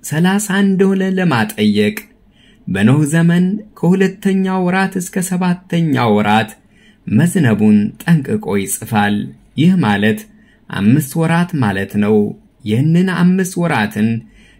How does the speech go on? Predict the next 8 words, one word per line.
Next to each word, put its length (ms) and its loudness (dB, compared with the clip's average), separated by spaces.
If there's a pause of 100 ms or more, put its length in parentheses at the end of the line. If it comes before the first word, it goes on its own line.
ቅዱስ 460 2
መጽሐፍ 480 0
ጠንቅቆ 480 0 (100)
በመጻፍ 640 0 (180)
ቀናቱም 680 0 (600)
አንድ 320 2
መቶ 220 2 (220)
አምሳ 300 0